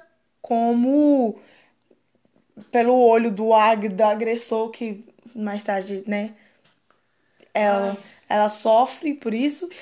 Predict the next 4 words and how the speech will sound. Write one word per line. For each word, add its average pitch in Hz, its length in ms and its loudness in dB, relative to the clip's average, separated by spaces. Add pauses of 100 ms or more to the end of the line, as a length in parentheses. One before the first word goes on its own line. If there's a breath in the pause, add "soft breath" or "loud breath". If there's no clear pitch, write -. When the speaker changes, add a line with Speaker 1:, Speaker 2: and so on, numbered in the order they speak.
(260 loud breath)
Speaker 1:
é 233 180 4
tipo 277 640 0 (480)
um 294 540 -4 (1000)
desejável. 240 1120 0